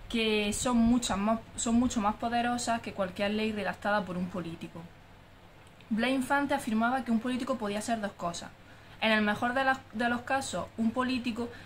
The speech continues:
era un, un ser práctico, que plasmaba sus aspiraciones e ideales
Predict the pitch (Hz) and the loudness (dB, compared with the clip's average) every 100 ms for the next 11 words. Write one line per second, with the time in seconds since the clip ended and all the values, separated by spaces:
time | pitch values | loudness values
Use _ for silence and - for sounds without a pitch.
0 | - 226 240 240 240 240 240 233 220 220 | -8 -2 2 4 4 4 6 4 2 -2
1 | - 240 233 240 226 190 185 - 175 - | 0 2 2 0 0 0 0 -2 -10 -10
2 | 175 - - - - - 214 214 202 202 | -14 -16 -20 -12 -4 2 4 4 4 4
3 | 208 208 233 240 226 190 - 196 180 214 | 6 6 4 2 0 -4 -2 -2 0 0
4 | 220 240 240 247 254 240 240 | 0 0 0 2 4 2 -2